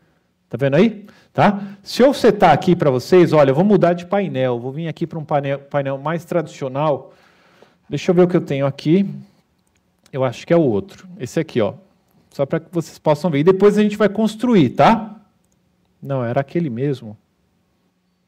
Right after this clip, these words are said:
Olha que legal, clean, né? Clean. Limpo. Nossa,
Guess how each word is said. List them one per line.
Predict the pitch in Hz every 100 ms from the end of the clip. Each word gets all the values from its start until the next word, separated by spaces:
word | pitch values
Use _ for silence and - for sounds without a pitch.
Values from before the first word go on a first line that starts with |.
| _ _ _ _ _ _ _ _ _ _ _ _ _ _ _ -
Olha | 131 147
que | -
legal, | 123 120 135
clean, | 131 127 147 175
né? | 151 180 _ _ _ _ _ _ _ _ _ _ _ _ _ _ _ _ _ _ _ _ _ _
Clean. | - 156 143 185 - _ _ _ _ _ _ _ _ _ 135
Limpo. | 156 165 196 - - _ _ _ _ _ _ _ _ _ _ _ _ _ _ _ _ _
Nossa, | 123 127 165 - 135 110